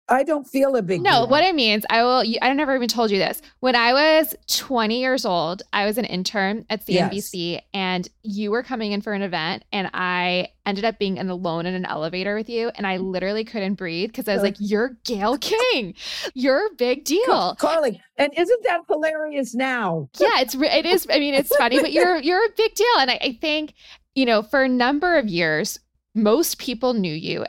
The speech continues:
Speaker 2: as somebody's best friend, despite your decades of work as a journalist.
Speaker 1: As Oprah's
Speaker 2: When
Speaker 1: friend, yes, yes.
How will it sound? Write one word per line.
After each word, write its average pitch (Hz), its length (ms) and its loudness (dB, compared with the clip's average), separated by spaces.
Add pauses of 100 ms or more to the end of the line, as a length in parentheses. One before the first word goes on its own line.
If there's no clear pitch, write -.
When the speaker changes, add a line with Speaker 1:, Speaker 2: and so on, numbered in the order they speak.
Speaker 2:
as 208 140 -2
somebody's 208 460 -2
best - 280 -4
friend, - 380 -6 (420)
despite 233 480 0
your 226 200 4
decades 226 640 0
of 247 140 -2
work 170 320 -4
as - 160 -4
a - 40 -6
journalist. - 600 -8 (100)
Speaker 1:
As 185 160 4
Oprah's 214 280 2
Speaker 2:
When 269 100 2
Speaker 1:
friend, 165 260 0
yes, 147 520 0
yes. - 560 -6